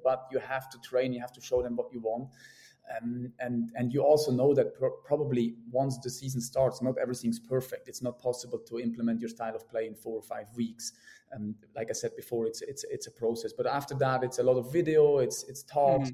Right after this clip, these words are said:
Speaker 1: individual talks, group talks with the players. Um, and that's still ongoing. I mean, I,
Speaker 2: Of
Speaker 1: I'm,
Speaker 2: course.
Speaker 1: I'm very happy with a lot of things, but I'm obviously not a hundred percent happy with,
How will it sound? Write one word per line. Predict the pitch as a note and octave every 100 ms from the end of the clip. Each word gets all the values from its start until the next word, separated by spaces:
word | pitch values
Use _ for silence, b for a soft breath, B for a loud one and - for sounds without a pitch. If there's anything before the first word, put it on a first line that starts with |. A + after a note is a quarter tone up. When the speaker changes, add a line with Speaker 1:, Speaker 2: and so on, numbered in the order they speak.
| A#2+
Speaker 1:
individual | C3 C#3 C#3
talks, | C3 C3+ B2+ A#2+ -
group | C#3+ C#3
talks | - B2+ B2 A#2+
with | C3
the |
players. | A#2+ C3 A#2+ A#2+ A#2 - B B B B -
Um, | A2+ A2+ A#2
and | C3
that's | D#3 -
still | F#3
ongoing. | C3 A#2 C3 A#2 G#2+
I |
mean, | G#2+ G#2+ G#2+ G#2+
I, | A#2+
Speaker 2:
Of | A#2
Speaker 1:
I'm, | A#2+
Speaker 2:
course. | A#2+ A#2 -
Speaker 1:
I'm | A#2+
very | C#3+
happy | B2 C3 C3+
with | C3+ B2
a |
lot | B2 B2
of | A#2+
things, | B2 C3+ D#3+ C3
but | A2+
I'm | A2+ A#2+
obviously | A#2 A#2 A2+
not | A#2 - - -
a |
hundred | B2+ B2
percent | - A#2+ A2+
happy | G#2+ A2 A#2
with, | G#2+ G#2